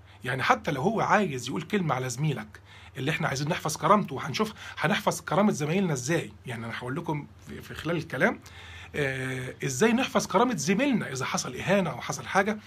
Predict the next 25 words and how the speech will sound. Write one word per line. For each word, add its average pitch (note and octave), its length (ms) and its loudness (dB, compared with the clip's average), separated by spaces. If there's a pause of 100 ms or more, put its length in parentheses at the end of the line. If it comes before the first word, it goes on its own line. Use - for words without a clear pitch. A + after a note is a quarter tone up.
(120)
ونجيب D3+ 340 2
له D#3+ 220 -2
حقه - 260 0
تاني. G#2+ 360 -10 (540)
فبنجيب F3 720 2
له C4 200 0
أول B3+ 240 0
حاجة G#3 340 2
عشان E3+ 280 0
أبدأ A3 320 -2
إن D3+ 120 -2
أنا F#3 260 0
أرجع G3 220 0
تفكيره F#3+ 480 -2
تاني F#3 280 -2
يشتغل، C#3+ 420 -4 (340)
بعد D3 200 4
ما B2+ 80 -6
وصل G3 280 0
إن C#3 160 -6
هو D#3 80 0
اتخنق D#3 420 -4
ومش B2 200 -4
قادر D3 180 -6
يتكلم D#3+ 500 -2